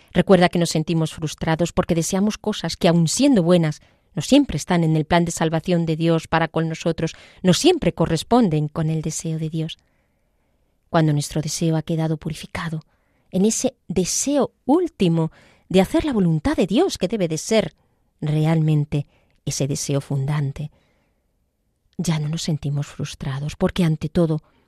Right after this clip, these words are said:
queremos hacer su voluntad. Cuando sientas que la soledad te acongoja y que aparece la tristeza, sonríe al Señor, sonríe al Señor en este día. No estás solo,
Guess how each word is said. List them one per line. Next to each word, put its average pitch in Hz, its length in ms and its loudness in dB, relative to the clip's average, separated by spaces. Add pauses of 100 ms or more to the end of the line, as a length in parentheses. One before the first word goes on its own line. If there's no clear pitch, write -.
(220)
queremos 175 460 -4
hacer 143 380 -6 (240)
su - 200 -6
voluntad. 156 540 -6 (880)
Cuando 180 240 2
sientas 180 420 0
que 160 120 -2
la 156 80 -2
soledad 156 440 0
te 151 120 -4
acongoja 151 640 -2 (460)
y 220 120 -2
que 175 180 -6
aparece - 400 -8
la 196 100 -2
tristeza, - 520 -6 (120)
sonríe 196 520 -2
al 180 60 -6
Señor, 160 460 -4 (260)
sonríe 196 500 2
al 180 100 -4
Señor 170 360 -2
en 165 100 -2
este 165 240 -6
día. 175 180 -2 (240)
No 196 80 0
estás 175 300 -4
solo, 175 360 -2